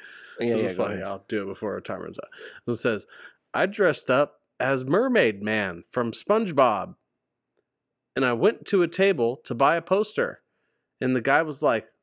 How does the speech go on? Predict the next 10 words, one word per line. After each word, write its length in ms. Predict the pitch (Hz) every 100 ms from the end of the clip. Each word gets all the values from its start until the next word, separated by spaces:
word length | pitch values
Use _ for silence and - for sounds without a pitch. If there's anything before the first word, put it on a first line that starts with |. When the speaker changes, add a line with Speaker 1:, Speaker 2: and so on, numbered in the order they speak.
| _
Speaker 2:
'Oh, 120 | - 175
hey, 220 | 233 262
guys, 460 | 135 170 220 160 - _ _ -
there's 180 | 214
Barnacle 540 | 170 135 240 277 185 135
Boy.' 420 | 113 110 87 - _ _ _ _ _ _ _ _ _ _ _ _ _ _ _ _ _ -
And 100 | 123
I 60 |
said, 360 | 139 170 131 - _ _ _ _ _ _
'Where?' 460 | 135 226 269 104